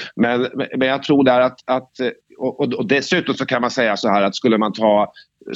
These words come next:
kommunhus eller offentliga byggnader ifrån sextiotalet som vi pratar om i det här fallet då,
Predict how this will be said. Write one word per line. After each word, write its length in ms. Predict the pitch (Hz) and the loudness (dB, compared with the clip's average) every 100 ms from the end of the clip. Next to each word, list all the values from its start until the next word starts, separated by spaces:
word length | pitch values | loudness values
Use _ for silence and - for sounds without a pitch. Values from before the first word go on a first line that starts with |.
| - | -8
kommunhus 800 | 127 131 139 123 113 143 180 - | -2 0 2 0 0 0 0 2
eller 180 | 131 123 | 4 4
offentliga 560 | 117 120 101 95 104 | 2 0 -4 -2 0
byggnader 560 | 95 120 107 120 160 143 | 2 0 0 0 2 2
ifrån 320 | 117 - 104 | 2 0 0
sextiotalet 720 | - 110 - 98 110 98 95 92 | 0 -4 -2 -2 4 4 4 0
som 140 | 98 | 0
vi 120 | 90 | 0
pratar 400 | - 87 87 101 | 2 0 2 0
om 140 | 90 95 | 2 0
i 40 | |
det 80 | 85 | -2
här 160 | 104 | -4
fallet 380 | - 80 76 82 | 0 0 0 0
då, 200 | 78 73 | 0 -2